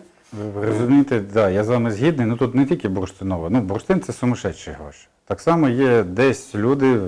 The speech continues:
ну, на даний момент піднакопили грошей, враховуючи той бум, який зараз розпочався в ці роки, бо в десятих, дев'ятих, одинадцятих роках ми когось просили: "Почніть щось будувати", все стояло ж глухо, нічого ніхто не клав. Я маю на увазі цеглу,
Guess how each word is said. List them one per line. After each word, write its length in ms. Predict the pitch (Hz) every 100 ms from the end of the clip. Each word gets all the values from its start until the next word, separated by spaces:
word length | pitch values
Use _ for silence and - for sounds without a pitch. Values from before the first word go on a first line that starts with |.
| 85
ну, 220 | 101 90 -
на 120 | 101
даний 320 | 95 113 107 98
момент 360 | 101 135 147 -
піднакопили 720 | 107 98 101 113 104 104 95
грошей, 480 | 85 92 - 98 151 - - - _
враховуючи 600 | 104 120 - 156 135 110 113
той 240 | - 123
бум, 300 | 110 117 107
який 240 | 101 104
зараз 340 | 95 101 98 101
розпочався 680 | 98 - 101 113 98 -
в 80 | 92
ці 240 | - 113 101
роки, 400 | 98 - 123 139 - _ _ _ _ -
бо 120 | 101
в 60 |
десятих, 460 | 101 98 143 139 120
дев'ятих, 500 | 101 107 139 135 104
одинадцятих 520 | 104 139 151 - 120
роках 380 | 117 113 120 107
ми 100 | 110
когось 240 | 104 127 -
просили: 440 | 120 101 147 123
"Почніть 340 | 101 104 135
щось 160 | 107 104
будувати", 460 | 101 107 110 131 123
все 140 | 123
стояло 480 | - - 117 101 92
ж 80 | 85
глухо, 560 | 95 95 92 123 - 95
нічого 340 | 127 - 139
ніхто 280 | 117 - 123
не 100 | 117
клав. 320 | - 95 90 _ _ _ 95
Я 60 | 117
маю 180 | 117 117
на 120 | 117
увазі 300 | 120 120 123
цеглу, 480 | 123 131 123 147